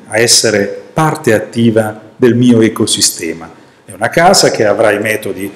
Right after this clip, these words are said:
per essere apro porta, apro finestra, chiudo, entra persona, esce persona, eccetera, eccetera, eccetera. Probabilmente sarà in un gruppo di case, ci saranno le strade, eccetera, eccetera, eccetera. Mm?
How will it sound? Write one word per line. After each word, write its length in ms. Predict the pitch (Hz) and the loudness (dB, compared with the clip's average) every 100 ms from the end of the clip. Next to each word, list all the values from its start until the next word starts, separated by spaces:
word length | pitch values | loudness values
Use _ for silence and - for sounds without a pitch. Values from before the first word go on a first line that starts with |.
| - | -12
per 180 | - 104 | 0 2
essere 600 | 107 104 - 101 90 87 - - - | 4 2 0 0 0 0 -4 -16 -4
apro 280 | 90 - - | -2 0 0
porta, 540 | 151 156 156 143 143 - - | 2 2 0 -2 -2 -14 -16
apro 220 | - 101 98 | -6 -4 -4
finestra, 500 | 101 117 139 - 135 | -2 0 0 0 -4
chiudo, 680 | - 113 110 117 117 - - | -2 -4 0 0 0 -10 -20
entra 280 | 101 101 98 | -16 -6 -6
persona, 500 | 92 90 - 117 107 | -4 -4 -2 -2 -2
esce 200 | 95 - | -6 -10
persona, 640 | - 87 - 110 107 104 104 | -10 -8 -4 -4 -6 -10 -14
eccetera, 440 | 98 - 82 85 95 | -16 -12 -12 -14 -14
eccetera, 320 | - 101 95 | -14 -14 -14
eccetera. 400 | - 165 - - | 0 0 0 -4
Probabilmente 720 | - 107 101 110 120 117 107 - - | -2 0 0 0 0 0 -6 -14 -12
sarà 640 | - 113 110 120 113 - - | -4 0 2 2 0 -6 -4
in 100 | 113 | 0
un 100 | 113 | 4
gruppo 300 | 113 113 113 | 4 2 2
di 100 | 139 | 2
case, 640 | 147 165 180 - 120 - - | 2 2 2 2 0 -2 -4
ci 120 | 123 | 0
saranno 400 | 120 131 127 123 | 2 2 2 2
le 120 | 131 | 2
strade, 680 | 139 - 147 151 170 - 113 | 2 2 2 4 2 0 -2
eccetera, 500 | 110 - 85 - 92 | -4 -6 -10 -10 -10
eccetera, 380 | 90 - - 78 | -10 -12 -14 -18
eccetera. 400 | 76 - 85 - _ _ _ _ _ _ _ | -16 -16 -18 -20 _ _ _ _ _ _ _
Mm? 60 | - | -20